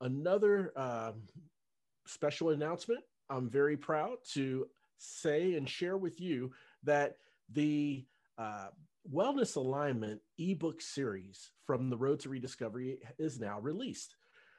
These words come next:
And the Wellness Alignment series can really, really help you tap into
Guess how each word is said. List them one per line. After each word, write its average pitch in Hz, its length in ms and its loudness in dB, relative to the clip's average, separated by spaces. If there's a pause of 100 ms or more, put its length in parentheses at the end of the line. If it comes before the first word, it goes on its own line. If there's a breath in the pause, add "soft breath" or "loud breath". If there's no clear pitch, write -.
(140 soft breath)
And 131 460 2 (200)
the 127 120 -2
Wellness 190 440 2
Alignment 165 400 2
series 156 380 -2
can 120 440 -4
really, 160 540 2
really 147 380 0
help 135 300 -4
you 131 140 -2 (200)
tap 180 260 -6
into 127 640 -4